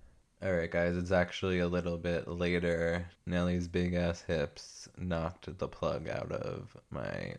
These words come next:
laptop, and there ended the audio. Okay, I'm back. But I guess this is a podcast of what I've discovered so far in twenty twenty-two. So I'm too nice,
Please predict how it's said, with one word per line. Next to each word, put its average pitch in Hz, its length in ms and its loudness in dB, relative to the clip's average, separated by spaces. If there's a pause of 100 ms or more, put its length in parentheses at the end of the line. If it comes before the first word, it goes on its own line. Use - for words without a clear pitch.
laptop, - 680 -8
and 87 480 -8 (220)
there 90 320 -4
ended 90 320 -2
the - 100 -2
audio. 113 520 -4 (500)
Okay, - 140 -10
I'm - 80 -10
back. - 360 -4 (300)
But 92 140 4
I 98 60 6
guess 98 280 4
this 95 320 0
is 95 140 2
a 95 80 6
podcast 92 880 2
of 92 200 2 (800)
what 120 160 12
I've 123 220 8
discovered 92 920 6 (220)
so 95 260 4
far 92 400 4
in 95 120 0
twenty 90 320 -2
twenty-two. 92 840 0 (480)
So 98 800 6
I'm 120 440 4
too 101 380 0
nice, 90 720 -4